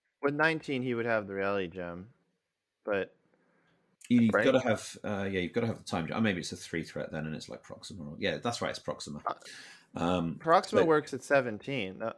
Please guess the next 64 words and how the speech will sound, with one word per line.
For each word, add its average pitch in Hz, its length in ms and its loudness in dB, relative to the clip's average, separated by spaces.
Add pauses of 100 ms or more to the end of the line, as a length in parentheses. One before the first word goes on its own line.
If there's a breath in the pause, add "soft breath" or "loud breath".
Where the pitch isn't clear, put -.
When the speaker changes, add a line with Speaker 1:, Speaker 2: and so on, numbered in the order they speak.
(120)
Speaker 1:
I'll, 147 160 4
I'll 165 140 0
double 156 260 0
check - 280 -2
for 90 220 -4
you, 90 60 -2
but 95 320 -2
I'm 120 140 2
almost 113 260 2
Speaker 2:
nine, 107 60 2
six, 113 80 8
Speaker 1:
positive 107 400 2
you 101 40 -4
Speaker 2:
fifteen, 98 300 2
Speaker 1:
can - 60 -8
play 104 220 4
Speaker 2:
eighteen. 92 400 0
No, - 120 -4
Speaker 1:
time 110 100 0
Speaker 2:
no, 127 80 4
nineteen. 139 320 2
You 135 80 6
have 139 80 4
a 127 40 -4
full 104 180 2
threat. - 320 -2
You've 104 80 -4
got - 120 -2
full 127 140 -2
threat - 200 -2
available. 80 380 -2
You 95 60 -2
could - 220 -4
put 85 100 -8
Proxima - 320 -8
in 82 100 -4
there 82 160 -2
because - 280 -8
she's 85 160 -10
actually - 220 -10
pretty - 260 -14
good 78 160 -6
and 82 100 -8
play 80 140 -6
a - 20 -4
threat 78 240 -12
down, 78 300 -10 (420 loud breath)
um, 71 380 -10
and 78 120 -8
she's - 200 -8
decent 78 460 -12
for 78 260 -6
the 78 80 -8
role 76 260 -4
you 80 100 -8
need 76 180 -10
her 80 80 -10
to - 100 -16
play 73 220 -6
in 67 120 -10
this 69 180 -12
list. - 360 -14 (1300 loud breath)
But, 110 300 4
um, 101 340 2